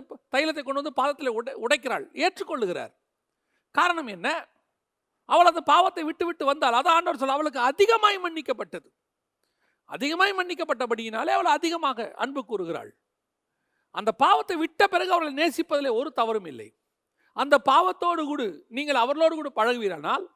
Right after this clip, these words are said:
சங்கீதம் ஒன்று ஒன்றின்படி துன்மார்க்கருடைய ஆலோசனை நடவாமலும் பாவிகளுடைய வழியில் இல்லாமலும் பரியாசக்காரர் உட்காரும் இடத்தில் உட்காராமலும் என்ற வேத வசனத்தின் அடிப்படையில அது தவறாய் போய் விடுகிறது அல்லவா? அவர்கள் மத்தியில நீங்கள் உட்காரக்கூடாது அல்லவா? ஏன்னா இந்த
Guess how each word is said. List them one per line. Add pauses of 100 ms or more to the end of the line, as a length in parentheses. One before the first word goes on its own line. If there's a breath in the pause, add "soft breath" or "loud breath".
(640)
சங்கீதம்
ஒன்று
ஒன்றின்படி (120)
துன்மார்க்கருடைய
ஆலோசனை
நடவாமலும் (460)
பாவிகளுடைய
வழியில்
இல்லாமலும் (340)
பரியாசக்காரர்
உட்காரும்
இடத்தில்
உட்காராமலும்
என்ற
வேத
வசனத்தின்
அடிப்படையில (300)
அது
தவறாய்
போய்
விடுகிறது
அல்லவா? (880)
அவர்கள்
மத்தியில
நீங்கள்
உட்காரக்கூடாது
அல்லவா? (920)
ஏன்னா (320)
இந்த